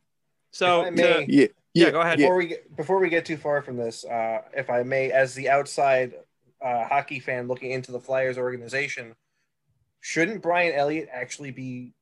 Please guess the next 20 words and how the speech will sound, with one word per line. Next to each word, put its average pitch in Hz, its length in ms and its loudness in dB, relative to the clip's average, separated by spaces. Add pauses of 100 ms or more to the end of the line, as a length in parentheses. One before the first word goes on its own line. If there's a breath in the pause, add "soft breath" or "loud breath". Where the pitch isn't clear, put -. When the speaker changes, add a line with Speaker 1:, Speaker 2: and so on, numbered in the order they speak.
(320)
Speaker 2:
fighting 135 580 -8
for 131 100 -8
that 131 180 -8
starting 143 360 -6
job 143 300 -4
just 123 240 -14
based 127 260 -4
on 123 80 -12
the 123 80 -10
stats 120 360 -8
I'm 127 160 -10
looking 139 240 -10
at 147 160 -6
right 151 160 -4
now? 175 260 -6 (160)
I 165 160 2
feel 156 140 2
Speaker 3:
Like - 100 4
I 143 40 4
said, 139 280 0